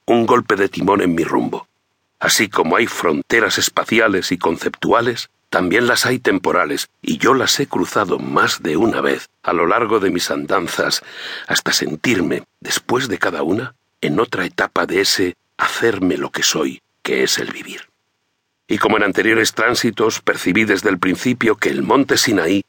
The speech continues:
no se cruzaría de un salto, porque no es una línea, sino una tierra de nadie entre dos mundos, el de partida, ya alejándose hacia el pasado, y el desconocido territorio, con un nuevo horizonte.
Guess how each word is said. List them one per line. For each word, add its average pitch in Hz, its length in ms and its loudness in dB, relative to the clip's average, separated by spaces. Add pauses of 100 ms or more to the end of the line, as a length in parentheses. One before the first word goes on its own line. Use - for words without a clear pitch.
no 104 240 2
se 139 200 0
cruzaría 92 540 0
de 71 100 2
un 76 120 0
salto, 80 480 0 (220)
porque 95 280 2
no 104 200 6
es 131 160 0
una 131 180 0
línea, - 440 -4 (220)
sino 76 300 2
una 104 240 4
tierra 87 340 0
de 78 100 -2
nadie 73 400 0
entre - 280 0
dos 67 220 0
mundos, - 500 -2 (440)
el 67 180 -2
de - 100 -2
partida, 98 540 -2 (420)
ya 82 240 2
alejándose 78 800 -2
hacia - 240 -6
el - 80 -6
pasado, 90 500 0 (440)
y 90 120 2
el 95 140 2
desconocido 123 640 0
territorio, - 760 -4 (200)
con - 180 0
un 95 260 4
nuevo - 280 -2
horizonte. - 480 -8